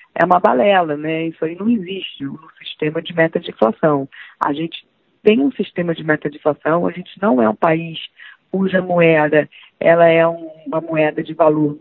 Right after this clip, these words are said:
aceita mundialmente, né? Não é o dólar.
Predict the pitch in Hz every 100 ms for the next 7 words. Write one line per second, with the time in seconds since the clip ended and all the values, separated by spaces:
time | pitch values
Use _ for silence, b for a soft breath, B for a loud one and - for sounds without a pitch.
0 | - - 147 _ 175 175 156 160 208 269
1 | 262 214 170 156 170 - - 247 - B
2 | B B - 170 175 175 175 170 165 165
3 | 151 160 190 226 233